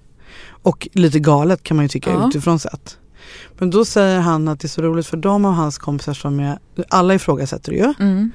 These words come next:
Speaker 1: Men han har några som är väldigt supportive.
Speaker 2: Mm.
Speaker 1: Och de är just där du säger nu. Män som är så här,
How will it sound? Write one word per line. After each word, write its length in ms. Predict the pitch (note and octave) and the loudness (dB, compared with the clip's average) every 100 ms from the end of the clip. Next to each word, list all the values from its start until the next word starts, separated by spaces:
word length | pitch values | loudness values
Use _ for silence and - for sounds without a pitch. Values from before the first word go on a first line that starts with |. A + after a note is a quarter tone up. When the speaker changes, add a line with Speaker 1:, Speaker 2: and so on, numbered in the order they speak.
| - - - - - | -10 -20 -20 -20 -2
Speaker 1:
Men 420 | E3+ E3 E3 E3 | 2 4 4 2
han 240 | D#3+ F3 | 2 2
har 120 | F#3+ G3+ | 2 4
några 400 | F#3+ E3 F3+ F3 | 4 4 2 0
som 220 | E3 D#3 | -2 -2
är 200 | - D3 | -2 -2
väldigt 320 | D3+ D3+ E3+ | 0 0 -2
supportive. 520 | - D3 F#3 - - D#3+ | -4 -2 -2 -2 -12 -4
Speaker 2:
Mm. 260 | G3+ G3 A#3 | 0 0 0
Speaker 1:
Och 160 | E3 C#3+ | -2 -2
de 380 | E3 A3 C4 G#3 - | 0 2 4 2 2
är 240 | D#3+ D3+ | 2 2
just 340 | D3 D3 - - | 2 0 -4 -12
där 260 | D#3 E3 D#3+ | 0 2 2
du 60 | |
säger 220 | D3+ F#3 | 0 -4
nu. 160 | E3+ - D3+ - - - - - - | -4 -10 -18 -20 -20 -20 -20 -20 0
Män 560 | F3+ G#3 G#3+ G#3 G#3 | 4 6 6 4 2
som 240 | G3 - F3+ | 0 0 2
är 100 | D3 | 0
så 140 | - | -2
här, 120 | C3+ | -4